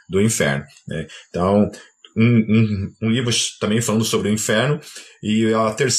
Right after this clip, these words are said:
o terceiro livro dessa trilogia seria sobre a imortalidade da alma, né, que muita gente também pergunta e questiona sobre essa questão do pós-morte, né, o que acontece, né,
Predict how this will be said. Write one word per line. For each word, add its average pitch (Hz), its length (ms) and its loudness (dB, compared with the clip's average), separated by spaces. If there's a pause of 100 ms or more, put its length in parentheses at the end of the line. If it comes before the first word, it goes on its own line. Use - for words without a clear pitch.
(160)
o 110 60 -4
terceiro 151 400 0
livro 139 280 0
dessa 123 220 -2
trilogia 123 540 0
seria 127 320 0
sobre 131 240 -2
a - 20 -2
imortalidade 120 540 0
da 123 100 0
alma, 80 380 -2 (460)
né, 87 240 -4
que - 120 -8
muita 101 300 0
gente 107 240 0
também 98 380 2 (160)
pergunta 117 640 0
e 87 40 -2
questiona 127 720 0
sobre 117 220 0
essa 113 140 0
questão 117 440 0
do 101 220 -4
pós-morte, 113 840 0
né, 104 120 0
o 110 80 0
que - 100 -8
acontece, 135 720 0
né, 110 160 0